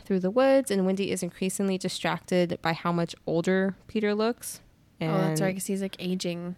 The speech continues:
Speaker 1: Yeah,
Speaker 2: pretty
Speaker 1: like,
Speaker 2: fast, right?
Speaker 1: mm-hmm. And then Peter hears far off crying. They follow it and end up finding the tree.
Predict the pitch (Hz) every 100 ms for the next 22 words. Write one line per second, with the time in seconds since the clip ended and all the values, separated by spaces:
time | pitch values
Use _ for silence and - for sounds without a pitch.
0 | - - 165 147 156 170 180 - 180 180
1 | - - 175 180 165 - - - - -
2 | 190 190 302 339 190 196 - 185 180 180
3 | - 196 196 - 180 - - - 160 170
4 | 208 254 285 - - - 185 - 196 208
5 | 214 208 208 180 - 170 180 - 160 160
6 | 175 208 - 180 190 294 285 160